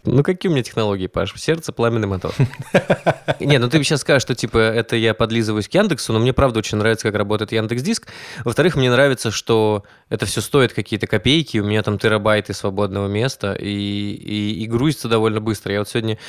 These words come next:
мне нужно было загрузить видеоролик с лекцией в Яндекс.Диск, э, своей. И, короче, он грузился быстрее, чем он сохранялся из Зума. <laughs> Вот, типа, Зума восхранял минут пятнадцать,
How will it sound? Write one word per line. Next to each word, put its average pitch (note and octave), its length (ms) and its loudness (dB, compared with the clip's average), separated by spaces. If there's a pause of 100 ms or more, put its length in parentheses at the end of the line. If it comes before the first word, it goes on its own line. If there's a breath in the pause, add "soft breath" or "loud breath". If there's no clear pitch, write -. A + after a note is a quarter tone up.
(220 loud breath)
мне A2+ 80 2
нужно A2 180 2
было G#2+ 160 0
загрузить A2 440 0
видеоролик G#2+ 760 0
с - 140 -8
лекцией A#2 560 0
в G2 60 -6
Яндекс.Диск, G2+ 880 -4
э, G2+ 320 0
своей. G2+ 500 -4 (140 loud breath)
И, B2+ 160 0
короче, C3 300 0
он B2+ 80 4
грузился B2+ 580 2
быстрее, A#2+ 480 0
чем G#2 300 0
он G#2 160 0
сохранялся G#2+ 640 0
из G2+ 100 0
Зума. G2+ 440 -4
<laughs> B2 420 0
Вот, A2+ 260 -2
типа, - 220 -4
Зума A#2+ 240 0
восхранял A2+ 440 -2
минут A2+ 180 -4
пятнадцать, - 480 -2